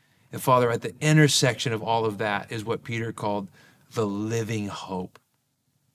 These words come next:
I thank you that we're his house, that it's the most natural thing in the house of which Christ is son over, that we would be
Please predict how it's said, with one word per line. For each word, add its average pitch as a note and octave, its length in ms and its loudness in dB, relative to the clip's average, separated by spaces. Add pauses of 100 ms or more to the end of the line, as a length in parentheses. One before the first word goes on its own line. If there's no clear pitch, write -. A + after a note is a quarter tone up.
(240)
I - 60 -12
thank B2 320 -4
you A#2+ 80 -4
that A2 120 2
we're C#3 180 8
his B2 140 2
house, - 580 4 (800)
that B2+ 120 2
it's C3 140 2
the C#3+ 80 0
most B2 260 2
natural C#3 560 0
thing A2+ 400 -6
in A#2+ 220 -4
the A#2 80 -2
house C3+ 440 0
of A2+ 120 -8
which A#2 180 -8
Christ B2 540 -2
is A2 160 -2
son C#3 640 4
over, G2 480 -8 (520)
that A2 100 2
we A2+ 180 0
would B2+ 180 0
be A2+ 300 -6